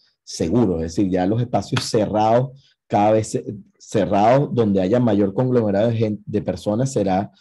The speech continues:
cada vez más reducido, con lo cual necesitamos entonces pensar de espacios al aire libre que pudiesen estar dentro del hospital, en azoteas, en, en terrazas, es decir, áreas en donde pueda convivir un determinado número de pacientes al aire libre, reduciendo la posibilidad de contagio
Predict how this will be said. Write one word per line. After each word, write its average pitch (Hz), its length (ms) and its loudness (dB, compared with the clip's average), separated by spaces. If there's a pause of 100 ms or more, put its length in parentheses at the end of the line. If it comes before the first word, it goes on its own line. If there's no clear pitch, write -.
(200)
cada 90 180 0
vez 98 140 0
más 104 180 -2
reducido, 82 800 0
con 90 120 -4
lo 87 80 -6
cual 87 160 -4
necesitamos 101 580 -4
entonces 110 280 -8
pensar 104 380 -4
de 107 220 -2 (300)
espacios 98 480 -2
al 110 80 2
aire 98 220 2
libre 113 280 2
que 120 100 -2
pudiesen 95 380 -6
estar 101 460 -2
dentro 107 480 -2
del 110 100 2
hospital, 98 720 0 (320)
en 98 180 -4
azoteas, 98 680 0
en, 92 360 -2
en 98 220 -2
terrazas, 92 600 -2
es 87 60 -4
decir, 92 280 0
áreas 95 260 -2
en 131 80 0
donde 107 240 0
pueda 101 460 0
convivir 120 560 2
un 110 80 0
determinado 104 540 -2
número 113 240 0
de 120 80 0
pacientes 117 440 -4
al 87 120 -4
aire 90 200 -2
libre, 131 300 2
reduciendo 95 560 -2
la 113 120 0
posibilidad 92 400 -4
de 87 60 -10
contagio 101 540 -4